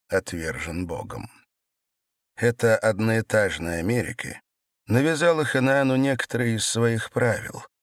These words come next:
в частности, сухой закон, который на практике выродился в расцвет гангстерства.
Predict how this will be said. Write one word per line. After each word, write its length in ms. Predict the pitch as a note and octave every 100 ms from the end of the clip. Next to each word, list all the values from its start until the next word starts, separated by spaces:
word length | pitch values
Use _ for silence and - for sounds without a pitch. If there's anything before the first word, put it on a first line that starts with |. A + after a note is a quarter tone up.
| _
в 80 | -
частности, 560 | - F#2+ - F#2 -
сухой 480 | F#2 - F#2+ - F#2
закон, 640 | F2 A2 A#2 C3+ B2 A#1 - _ _
который 400 | - G2 - F#2+
на 180 | F2 F2+
практике 560 | - G2 A2 - G#2+ G#2
выродился 800 | F2+ G#2 G2+ G2 F#2 - F#2+ F2 _ _
в 180 | F2+ F#2+
расцвет 600 | F#2+ - - F#2 E2+ E2
гангстерства. 1000 | E2 - A2+ - - - - - -